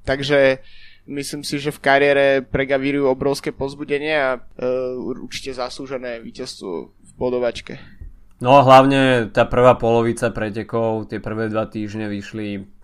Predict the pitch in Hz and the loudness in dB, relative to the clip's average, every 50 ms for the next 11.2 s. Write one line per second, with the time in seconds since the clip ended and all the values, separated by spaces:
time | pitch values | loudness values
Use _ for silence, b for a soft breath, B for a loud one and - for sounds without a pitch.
0 | - 123 - - - - - 117 110 101 - - 131 113 101 - 117 110 110 107 | -20 -20 -20 -20 -16 -10 -6 -6 -6 -6 -6 -6 -6 -6 -4 -4 -4 -2 -2 -4
1 | 104 104 104 101 98 98 - - 131 - _ - - 123 - 127 123 123 117 120 | -4 -6 -6 -8 -10 -12 -14 -16 -18 -20 _ -12 -12 -4 0 0 0 0 2 2
2 | 117 113 113 - 120 113 - - - 113 113 113 113 - b b b b b b | 2 2 2 0 -4 -6 -6 -6 -6 -4 -4 -4 -6 -10 b b b b b b
3 | b b b b - 110 107 104 104 107 107 107 104 104 104 104 98 - _ _ | b b b b -8 -6 -4 -2 -2 -2 -2 -2 -2 -2 -4 -6 -8 -12 _ _
4 | _ - 123 131 135 135 139 135 135 127 131 135 127 127 127 139 131 - - 120 | _ 2 6 8 8 8 8 6 6 6 6 4 4 4 4 0 -2 0 2 2
5 | 120 117 - 127 117 - - 123 120 120 120 117 - b b b b b b b | 2 2 2 -2 -4 -2 -2 -2 -2 0 -2 -2 -4 b b b b b b b
6 | - - 101 101 98 98 98 101 50 - 98 - - - 50 52 53 53 53 - | -16 -12 -10 -8 -6 -6 -4 -4 -4 -6 -6 -8 -8 -10 -6 -6 -4 -4 -4 -6
7 | - 50 101 104 117 - - - - - 110 120 123 127 127 120 - - 120 117 | -8 -10 -14 -18 -20 -20 -20 -20 -16 -6 0 2 4 4 4 2 0 0 2 2
8 | 117 120 117 120 117 117 117 117 113 110 107 107 104 104 107 113 - - - 156 | 2 2 2 2 0 2 0 2 2 2 0 0 0 -2 -4 4 8 8 8 8
9 | 160 151 127 143 131 117 110 117 117 - - 123 - 127 117 110 104 113 113 - | 6 2 2 -2 -2 4 6 4 4 4 2 -2 4 4 4 4 4 0 -4 -2
10 | - 131 117 107 110 110 101 - 120 110 107 101 - 110 104 101 101 - - 110 | -4 -4 -2 -2 -2 -4 -2 -2 -4 -4 -4 -4 -4 -2 -2 -2 -4 -8 -10 -10
11 | 107 104 107 107 | -8 -8 -8 -10